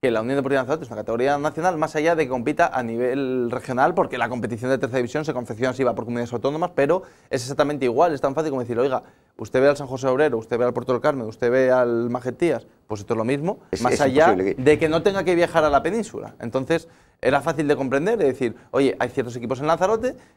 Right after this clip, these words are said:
Speaker 1: que luego hablarás de ellos en, con detenimiento, Robert, como son el Marítima,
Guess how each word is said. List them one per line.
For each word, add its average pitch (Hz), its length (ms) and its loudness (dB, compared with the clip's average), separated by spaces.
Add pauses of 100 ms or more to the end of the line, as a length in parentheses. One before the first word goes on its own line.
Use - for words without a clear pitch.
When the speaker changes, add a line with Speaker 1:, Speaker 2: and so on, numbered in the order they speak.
(120)
Speaker 1:
que - 60 -2
luego 110 120 4
hablarás 117 340 0
de 120 100 0
ellos 117 200 -4
en, 113 340 -8
con 110 360 -8
detenimiento, 135 500 -4
Robert, 214 240 -2
como 107 140 -10
son 107 160 -8
el 107 40 -8
Marítima, 120 520 -2